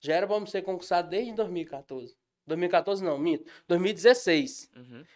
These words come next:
Speaker 1: Então foi dois anos. Eu comecei a estudar o primeiro aula em dois mil e treze, novembro. Aí, quatorze, quinze, em dois mil e dezesseis eu passei no concurso.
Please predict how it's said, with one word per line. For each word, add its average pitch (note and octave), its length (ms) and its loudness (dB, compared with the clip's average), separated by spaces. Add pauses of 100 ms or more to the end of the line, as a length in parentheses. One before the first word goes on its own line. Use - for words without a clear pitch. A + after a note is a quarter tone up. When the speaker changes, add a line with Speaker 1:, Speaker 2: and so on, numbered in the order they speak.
Speaker 1:
Então C4 240 2
foi A3+ 180 4
dois A#3 280 4
anos. A3 300 4 (1040)
Eu E3+ 100 -6
comecei G#3 340 0
a G3 40 2
estudar G3 400 4
o F#3 80 -2
primeiro F3+ 280 2
aula F3 140 6
em F3 40 0
dois E3+ 140 0
mil F#3 120 -2
e - 20 -12
treze, A3 380 -2
novembro. G3 580 0 (400)
Aí, F3 320 0
quatorze, F#3+ 520 2
quinze, C4 280 -6
em G3 220 -6
dois G3+ 160 2
mil A#3+ 100 -4
e C4 40 -8
dezesseis B3+ 400 -2
eu D#4 60 -6
passei D#4 260 -6
no C4 80 -6
concurso. D3+ 460 -10